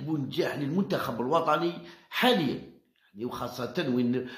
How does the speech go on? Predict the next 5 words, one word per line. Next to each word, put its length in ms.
وين 240
ال-، 220
المشرف 880
بين 720
مطرقتين. 1120